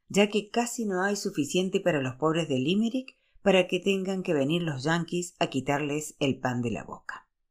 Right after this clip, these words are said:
Mamá le dice que una prima suya le regaló aquel abrigo en Brooklyn, que su marido no tiene trabajo,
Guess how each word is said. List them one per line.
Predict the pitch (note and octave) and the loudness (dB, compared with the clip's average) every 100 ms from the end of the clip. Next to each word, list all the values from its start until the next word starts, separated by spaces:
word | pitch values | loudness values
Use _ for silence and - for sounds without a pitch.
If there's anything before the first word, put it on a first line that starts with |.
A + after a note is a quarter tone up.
| _ _ _ _ _ _ _ _ - | _ _ _ _ _ _ _ _ 0
Mamá | D#3+ F3+ | 4 6
le | F3+ | 6
dice | F3+ F#3+ G#3 | 6 2 0
que | G#3 E3 | 0 -2
una | F3+ G3+ | 2 0
prima | G3+ G3+ F#3+ | 2 0 0
suya | - G#3 G#3 G#3+ | -2 -4 -2 -4
le | G3 | -4
regaló | E3+ D3 D3 E3 | -4 -2 0 0
aquel | E3 E3 | 0 -2
abrigo | D3+ D3 D#3+ D#3 | -2 0 0 0
en | C#3+ | 0
Brooklyn, | E3 F#3+ A3 A#3 B3 _ _ _ _ | 0 -2 -2 -4 -6 _ _ _ _
que | - | -2
su | F3 E3 | 0 2
marido | D#3 F#3+ G#3 G#3 | 2 2 2 0
no | F3+ | 0
tiene | F#3+ F#3 | -2 -2
trabajo, | F3 D3+ D3 F#3 - A3+ B3 | -2 -4 -2 -4 -6 -12 -12